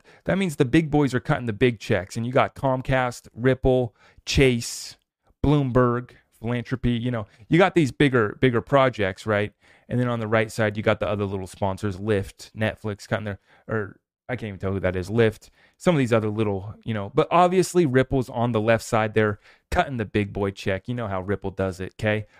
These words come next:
I, and we love to see that, the, the work that they're doing, uh, not just within crypto here,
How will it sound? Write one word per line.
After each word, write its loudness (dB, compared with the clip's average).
I, 2
and 2
we 4
love 4
to -4
see -2
that, -2
the, 0
the -4
work 0
that -6
they're 0
doing, -8
uh, -14
not 0
just -6
within -4
crypto -2
here, -2